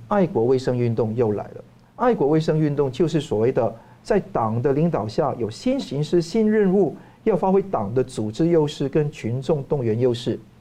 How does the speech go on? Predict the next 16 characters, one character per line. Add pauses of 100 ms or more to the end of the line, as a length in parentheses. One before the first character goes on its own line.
(480)
但
这
个
跟
现
在
解
决
缺
医
少
药， (340)
还
有
那
个